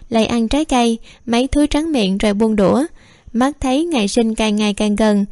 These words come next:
để đảm bảo mình có thể sinh sản thuận lợi, nàng phải chú ý giảm bớt lượng đồ ăn từ bây giờ. Dù sao thời đại này cũng chưa có công nghệ sinh mổ để bảo vệ tính mạng, vì mình suy nghĩ, Tự Cảm phải áp chế ham uống ăn của mình lại.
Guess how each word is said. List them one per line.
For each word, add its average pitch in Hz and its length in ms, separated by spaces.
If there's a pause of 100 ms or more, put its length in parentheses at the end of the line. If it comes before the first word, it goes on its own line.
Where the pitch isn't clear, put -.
(180)
để 226 180
đảm 220 240
bảo 208 220
mình 233 240
có 285 140
thể 214 240
sinh 220 220
sản 220 220
thuận 233 180
lợi, 208 340 (300)
nàng 208 200
phải 202 160
chú 240 180
ý 285 260
giảm 208 300
bớt 302 200
lượng 208 220
đồ 208 120
ăn 226 280
từ 214 140
bây 233 180
giờ. 208 320 (460)
Dù 208 220
sao 220 280
thời 214 200
đại 196 180
này 208 320 (160)
cũng 233 200
chưa 240 180
có - 180
công 220 240
nghệ 196 180
sinh 214 240
mổ 214 260
để 226 140
bảo 226 240
vệ 202 180
tính 311 200
mạng, 208 300 (420)
vì 220 180
mình 214 240
suy 226 180
nghĩ, 214 360 (260)
Tự 220 160
Cảm 208 280
phải 226 140
áp 277 240
chế 285 240
ham 262 240
uống 247 180
ăn 214 260
của 240 100
mình 262 220
lại. 202 280